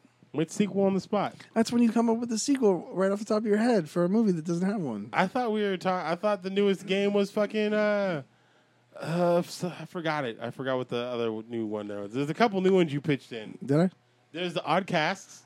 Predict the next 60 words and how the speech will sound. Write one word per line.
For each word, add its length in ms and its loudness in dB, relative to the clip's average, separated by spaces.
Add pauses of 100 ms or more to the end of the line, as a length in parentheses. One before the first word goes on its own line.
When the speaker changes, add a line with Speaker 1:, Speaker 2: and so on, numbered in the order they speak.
(140)
Speaker 2:
Oddcast. 800 4
Speaker 1:
Yeah, 380 -2
I, 180 -2 (140)
I, 120 -4 (100)
so 160 -8
I 80 -4
don't 100 -2
know. 100 2
Speaker 2:
Yeah. 80 2
Speaker 1:
What 140 0
was 100 -2
the 80 0
one 140 2
that 100 0
you 120 -2
just 180 -6
said? 200 -2 (120)
Speaker 2:
Sequel 340 4
on 80 6
the 60 4
Spot. 360 4 (600)
Speaker 1:
When 160 -4
did 80 -8
we 100 -6
play 220 -2
that 180 0
one? 240 -4
Speaker 2:
Never. 420 4
I 60 2
just 180 -2
thought 160 2
of 120 -4
it. 180 -6
<laughs> 400 0
Speaker 1:
I 80 -4
knew 220 12
it. 120 4
I 60 -4
fucking 320 -2
knew 120 10
it. 60 8
I 60 6
was 80 2
like, 180 2
"We 120 0
never 320 0
played 260 0
that, 160 4
you 60 10
Speaker 2:
<laughs> 160 6
Yeah. 120 4
Speaker 1:
fucking 180 2 (120)
Speaker 2:
No, 60 -
Speaker 1:
asshole." 300 -2
Speaker 2:
it 40 -4
just 140 -10
came 120 0
to 60 2
my 60 0
head. 220 -2